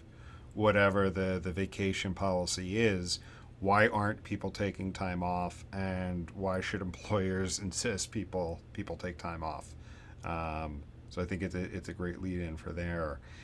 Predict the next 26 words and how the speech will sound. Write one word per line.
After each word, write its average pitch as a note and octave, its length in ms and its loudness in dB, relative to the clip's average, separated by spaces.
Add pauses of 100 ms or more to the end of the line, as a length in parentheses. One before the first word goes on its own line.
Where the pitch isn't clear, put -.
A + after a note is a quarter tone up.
(300)
And, G2 640 2
uh, G2 160 2
just, - 240 -4 (160)
just - 140 0
from G#2 120 0
my G2 160 4
perspective, F#2+ 720 0
you F#2 60 -2
know, F2+ 100 -2
kind F#2+ 220 -2
of F2 120 -4
where F#2 180 0
I'm F2+ 180 0
at, F2+ 260 -2
you F#2+ 60 -4
know, E2+ 100 -2
following F2+ 440 -2
this F#2+ 140 -2
conversation F2 680 -4
is, E2+ 180 -4
is, E2+ 220 -4 (400)
you F#2+ 80 2
know, F#2 160 0
if A2+ 560 8 (500)
you A2 220 6
are G2+ 600 8